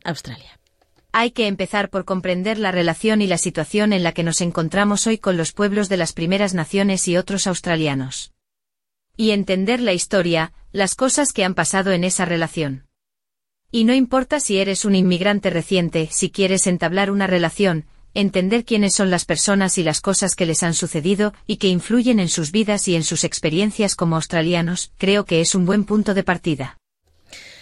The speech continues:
Speaker 1: Mantin asegura que el proceso puede enriquecer a cualquier persona, permitiendo conexiones con la gente y con el propio país.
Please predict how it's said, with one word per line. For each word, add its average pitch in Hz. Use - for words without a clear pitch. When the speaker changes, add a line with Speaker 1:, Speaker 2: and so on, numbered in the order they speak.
Speaker 1:
Mantin 208
asegura 190
que 190
el 175
proceso 190
puede 180
enriquecer 180
a 165
cualquier 170
persona, 196
permitiendo 240
conexiones 240
con 160
la 151
gente 262
y 214
con 196
el 165
propio 190
país. -